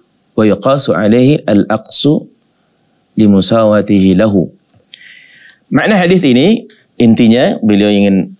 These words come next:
eh, simpulkan kepada kita dari jalur-jalur yang tadi, adanya pertentangan. Namun beliau mengatakan, faedah pertentangan hadis ini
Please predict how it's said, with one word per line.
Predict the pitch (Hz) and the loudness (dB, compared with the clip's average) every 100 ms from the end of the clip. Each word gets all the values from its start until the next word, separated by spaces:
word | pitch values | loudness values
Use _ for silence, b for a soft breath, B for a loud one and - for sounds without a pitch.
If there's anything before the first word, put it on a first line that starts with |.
| - | -6
eh, | 104 95 92 | -2 0 -2
simpulkan | 85 - 98 120 123 110 90 | -2 -4 -2 -2 -2 -2 -6
kepada | - 90 87 | -6 -8 -6
kita | 87 - 107 185 139 | -6 -4 -2 -2 -2
dari | - 98 95 95 90 85 - - | -4 -2 0 0 0 0 -4 -10
jalur-jalur | 107 104 95 92 101 98 95 | -2 0 0 0 0 0 0
yang | 87 | -2
tadi, | 85 90 101 135 | -4 -2 0 -2
adanya | - 95 104 95 | -2 0 0 0
pertentangan. | - - 90 87 95 101 127 165 | -2 -8 -6 -6 -2 -2 -2 -2
Namun | 98 95 101 | -4 -2 -2
beliau | 98 95 92 - - _ _ _ _ - | 0 0 0 -2 -8 _ _ _ _ -8
mengatakan, | 98 87 - 90 117 139 208 247 - _ _ _ _ _ _ _ _ - | -4 -4 -4 -6 -4 -2 -2 -4 -8 _ _ _ _ _ _ _ _ -8
faedah | - 113 123 120 151 - _ | -4 -2 0 -2 -4 -8 _
pertentangan | 87 - 90 98 101 92 | -14 -8 -6 -2 -2 -2
hadis | 82 87 110 104 | -4 -2 -2 -2
ini | - 90 98 135 220 | -2 -2 0 0 -2